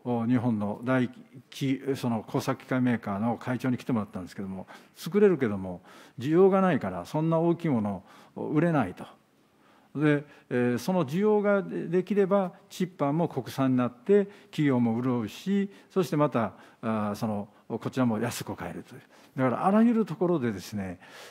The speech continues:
そのコストカットを図るようなですね、えー、ことが、あー、大切かなということで、そ-、それに、まあ、こういう資金がですね、使われれば、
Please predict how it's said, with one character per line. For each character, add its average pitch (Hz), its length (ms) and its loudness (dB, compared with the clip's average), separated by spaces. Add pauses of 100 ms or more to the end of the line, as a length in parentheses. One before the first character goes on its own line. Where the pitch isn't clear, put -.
そ 127 140 0
の 113 140 2
コ - 160 -4
ス - 100 -8
ト 131 540 2
カ 135 120 0
ッ - 20 0
ト - 160 -8
を 92 80 -6
図 131 240 0
る 110 80 0
よ 98 80 -2
う - 20 -6
な 90 80 -8
で 76 80 -12
す - 140 -16
ね、 - 180 -14 (420)
え 120 100 -2
ー、 110 40 -2
こ 123 120 -4
と 135 120 2
が、 104 240 0 (220)
あ 107 260 -2
ー、 120 320 -12 (200)
大 117 160 -2
切 - 220 -8
か 95 100 -12
な 101 120 -8
と - 640 -4
い 123 120 2
う 127 120 4
こ 120 140 -2
と 107 380 -4
で、 104 220 -4
そ-、 - 180 -12
そ - 160 -4
れ 170 100 2
に、 170 80 4
ま 143 140 6
あ、 110 60 2
こ 123 200 -4
う 117 60 -2
い 117 80 0
う 113 140 -4 (280)
資 - 160 -10
金 110 140 0
が 92 80 -4
で 78 80 -6
す - 140 -14
ね、 - 240 -12
使 - 160 -8
わ 113 80 -2
れ 113 100 -4
れ 113 100 -6
ば、 98 240 -6